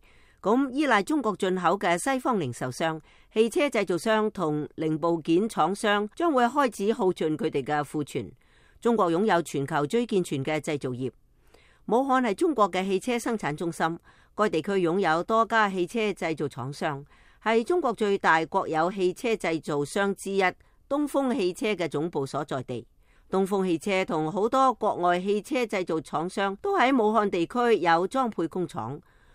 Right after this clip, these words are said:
通用汽車、福特汽車、本田汽車同日產汽車都表示，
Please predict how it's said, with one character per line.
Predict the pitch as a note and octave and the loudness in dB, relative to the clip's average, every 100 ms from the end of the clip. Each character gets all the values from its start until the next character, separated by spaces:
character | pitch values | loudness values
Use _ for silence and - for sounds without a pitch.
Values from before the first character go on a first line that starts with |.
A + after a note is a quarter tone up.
| _ - | _ -2
通 | B3 A3 | 2 2
用 | E3+ | 2
汽 | F#3+ F#3 | 0 -2
車、 | A3 G#3 F3+ _ | 0 0 -2 _
福 | - B3+ | -10 -4
特 | F3+ D#3 | -2 -2
汽 | F3 | -4
車、 | E3 G3 F3+ - _ _ | -2 -4 -4 -8 _ _
本 | - C4 | 0 2
田 | D4 D#3+ | 2 0
汽 | C4+ - | 0 0
車 | A#3 A3+ A3 | 0 0 -2
同 | G3+ D3+ C#3 | -2 -4 -4
日 | F3 | -4
產 | F#3 - F3 G#3+ | -4 -2 -2 0
汽 | E3+ | -4
車 | F3+ F3+ | -4 -4
都 | F#3 | -4
表 | E3+ B2 | -4 -8
示， | C3 D3+ | -8 -10